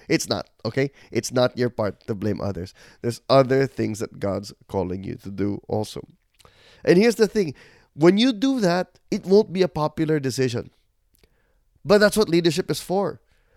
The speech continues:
Someone has to go first. The leader is the one who goes first. The, the book, uh, Jim Harrington and Tricia Taylor, they say the leader in crisis is the one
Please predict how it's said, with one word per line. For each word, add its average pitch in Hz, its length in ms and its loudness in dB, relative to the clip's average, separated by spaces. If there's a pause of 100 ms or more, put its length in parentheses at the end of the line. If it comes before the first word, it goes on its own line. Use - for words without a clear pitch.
(160)
Someone 214 580 4
has 143 340 -6
to 175 100 -6
go 170 180 -2
first. 226 440 -2 (220)
The 147 100 6
leader 202 400 0
is 202 100 -2
the 214 140 6
one 151 260 4 (100)
who 175 140 8
goes 175 340 4
first. - 560 -2 (1600)
The, 165 240 2
the 151 120 6
book, 175 440 2
uh, 139 340 6
Jim 165 220 2
Harrington 165 440 0
and 143 120 -4
Tricia 151 260 -4
Taylor, 160 320 -2 (260)
they 165 140 4
say 185 220 4
the 160 140 2
leader 254 500 0
in 185 320 4
crisis 247 520 0
is - 140 -6
the 202 140 6
one 233 420 2